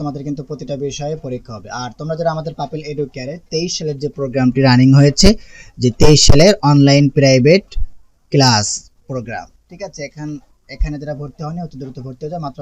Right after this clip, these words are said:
পাঁচশো দশ টাকার বিনিময়ে তোমরা পরীক্ষার আগ পর্যন্ত কিন্তু আমাদের কাছে ভর্তি হয়ে ক্লাস করতে পারবে, সুপার সাজেশন পাবে, লেকচারশিট পাবে, এমনকি প্রতিটা বিষয়ের সাপোর্ট পাবে। যখন যে সমস্যা হয় সেই সমস্যার সমাধান পেয়ে যাবে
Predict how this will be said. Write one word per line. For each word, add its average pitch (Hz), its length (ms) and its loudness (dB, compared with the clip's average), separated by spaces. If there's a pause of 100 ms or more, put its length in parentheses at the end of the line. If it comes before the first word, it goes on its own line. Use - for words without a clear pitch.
পাঁচশো 135 280 -12
দশ 131 180 -10
টাকার 131 240 -20
বিনিময়ে 131 360 -12
তোমরা 131 220 -16
পরীক্ষার 131 360 -18
আগ 127 60 -16 (120)
পর্যন্ত 127 260 -14 (120)
কিন্তু 127 260 -16
আমাদের 127 280 -14
কাছে 143 180 -14 (120)
ভর্তি 131 280 -18
হয়ে 175 120 -10 (420)
ক্লাস 131 200 -10 (100)
করতে 123 260 -20
পারবে, 127 180 -12 (100)
সুপার - 220 -20
সাজেশন 127 320 -14
পাবে, 123 200 -16
লেকচারশিট - 480 -20
পাবে, 123 160 -12 (100)
এমনকি 147 300 -10 (460)
প্রতিটা 196 340 -4 (160)
বিষয়ের 202 400 0 (540)
সাপোর্ট 160 540 -2
পাবে। 113 160 -12 (140)
যখন 196 240 -2 (120)
যে 196 60 -2 (100)
সমস্যা 165 320 -6
হয় 202 140 -6
সেই 160 180 -10
সমস্যার 151 320 -12
সমাধান 127 260 -10 (100)
পেয়ে 110 200 -16
যাবে 87 200 -20